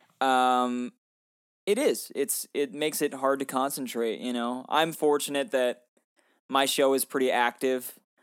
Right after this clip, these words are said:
now, so it, it involves a lot of comedy. It involves a lot of, uh, crowd chatter, so people can, you know, come. But, you know, some musicians are up there and they're playing, you know, I used to get up there and play six original songs,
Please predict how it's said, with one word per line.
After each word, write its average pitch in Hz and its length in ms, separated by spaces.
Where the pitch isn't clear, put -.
now, 131 320
so 127 280
it, 117 100
it 131 180
involves 127 380
a 127 60
lot 120 160
of 120 80
comedy. 123 500
It 120 100
involves 143 440
a 143 40
lot 123 220
of, 117 200
uh, 113 640
crowd 123 640
chatter, 113 600
so - 200
people 165 300
can, 123 320
you 127 80
know, 101 220
come. 139 240
But, 175 240
you 151 60
know, 170 100
some 175 280
musicians 202 480
are 131 120
up 160 120
there 131 160
and 127 100
they're 135 120
playing, 139 340
you 160 60
know, 139 100
I 120 140
used 175 300
to 135 40
get 131 160
up 135 160
there 127 160
and 120 100
play 123 360
six - 440
original 131 540
songs, 117 720